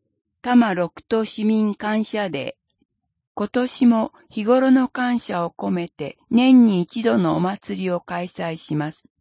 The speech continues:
地域を代表するご当地グルメやイベントが盛りだくさんです。当日は東久留米駅西口発、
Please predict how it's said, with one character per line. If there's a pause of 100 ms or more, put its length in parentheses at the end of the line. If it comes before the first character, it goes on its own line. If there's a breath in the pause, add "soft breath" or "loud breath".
(160)
地
域
を
代
表
す
る (120)
ご
当
地
グ
ル
メ
や (420)
イ
ベ
ン
ト
が
盛
り
だ
く
さ
ん
で
す。 (640)
当
日
は (320)
東
久
留
米
駅
西
口
発、